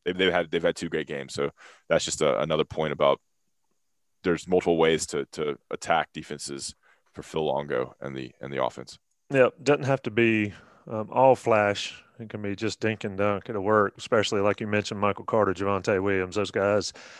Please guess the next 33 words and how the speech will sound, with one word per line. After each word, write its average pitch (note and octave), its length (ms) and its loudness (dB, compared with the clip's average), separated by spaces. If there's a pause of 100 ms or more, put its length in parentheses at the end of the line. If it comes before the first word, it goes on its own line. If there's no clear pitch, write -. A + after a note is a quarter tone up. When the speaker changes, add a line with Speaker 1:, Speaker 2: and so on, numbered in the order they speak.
Speaker 2:
have A#2+ 140 2
been B2+ 200 0
fantastic A#2+ 720 2 (280)
their A2 180 0
entire A2 300 4
careers A2 420 0
at G#2+ 100 -4
North G#2 160 -6
Carolina, G2+ 320 -4
really. G#2 280 0 (500)
Let's C#3 100 -2
talk D#3 100 4
about C3 260 4
Johnny C3+ 360 2
T-Shirt, C#3+ 400 2
Johnny B2+ 220 2
T D3 140 0
shirt C3 220 2
dot A#2+ 160 6
com. B2+ 260 2
Of A2+ 60 -8
course, B2 260 0
great A#2+ 280 4
sponsors A#2+ 500 0
of A2 100 -2
Inside A#2+ 380 2
Carolina's A#2+ 520 4
podcast C3+ 760 4
and A2+ 180 -6
friends B2+ 300 0
of G#2 120 2
Inside A2 380 0
Carolina. A2+ 480 2